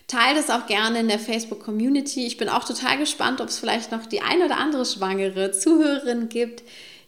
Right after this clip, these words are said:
die jetzt auch vielleicht noch in diesem Jahr zweitausendachtzehn Mama wird. Schreib auch, was dich bewegt und teil das auch super gerne, weil ich glaub,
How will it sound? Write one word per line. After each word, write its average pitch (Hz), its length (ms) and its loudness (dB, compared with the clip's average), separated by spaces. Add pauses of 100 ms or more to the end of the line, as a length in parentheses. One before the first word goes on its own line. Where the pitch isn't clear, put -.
die 214 580 -4
jetzt 196 240 -8
auch 180 220 -2
vielleicht 220 220 -6
noch 202 120 -12
in 196 80 -8
diesem 202 260 -6
Jahr 185 280 -4
zweitausendachtzehn 190 880 -10
Mama 196 360 -6
wird. 180 360 -4 (440)
Schreib 277 280 2
auch, 214 160 0
was 247 180 -2
dich 262 200 -4
bewegt 214 720 -4
und 190 560 -6
teil 208 240 -2
das 214 200 -2
auch 196 140 -6
super 202 320 -6
gerne, 196 380 -6
weil 185 100 -4
ich 185 120 -10
glaub, 190 300 -6